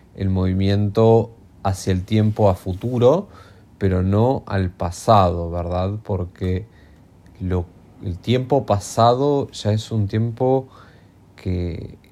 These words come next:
que, que se cumplió dentro de la que tiene que ver con la expansión de este universo, ¿no? Por lo cual es imposible regresar ese,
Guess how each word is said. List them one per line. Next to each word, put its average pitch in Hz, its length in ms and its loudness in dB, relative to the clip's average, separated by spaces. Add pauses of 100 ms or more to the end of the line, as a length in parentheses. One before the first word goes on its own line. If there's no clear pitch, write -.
(260)
que, - 280 -16
que - 120 -20
se - 240 -6
cumplió 113 920 4
dentro 110 480 2
de 104 460 2
la 95 240 0
que - 100 -12
tiene 110 240 0
que 104 80 2
ver 107 220 4
con 110 200 2
la 110 80 4
expansión 95 880 0
de 95 100 0
este 98 180 -4
universo, 98 600 0
¿no? 110 220 -4 (1040)
Por 104 100 -2
lo 101 120 -2
cual 123 400 4 (440)
es 113 440 -2 (400)
imposible 117 720 0
regresar 95 560 0
ese, 95 440 -4